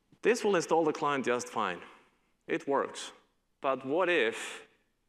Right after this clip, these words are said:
that six months from now, the client, for some reason,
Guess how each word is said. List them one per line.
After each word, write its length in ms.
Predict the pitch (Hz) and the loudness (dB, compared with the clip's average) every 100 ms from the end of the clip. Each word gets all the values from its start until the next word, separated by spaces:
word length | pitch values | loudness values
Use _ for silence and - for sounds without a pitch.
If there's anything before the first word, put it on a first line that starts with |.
| _ _ _ _ | _ _ _ _
that 260 | 165 113 - | -4 -4 -2
six 340 | - 180 - | -4 -4 0
months 360 | 160 156 160 - | 2 2 0 -4
from 220 | 143 123 | -4 0
now, 400 | 104 98 95 117 - - _ _ _ _ | 0 0 -2 -4 -12 -20 _ _ _ _
the 80 | 127 | -8
client, 680 | - - 147 147 123 101 107 | -8 -2 0 2 2 0 -2
for 220 | - 113 | -4 -4
some 340 | 107 - 160 170 | -4 -2 -2 -2
reason, 680 | 151 143 127 117 101 101 | 0 -2 -2 -2 -2 -2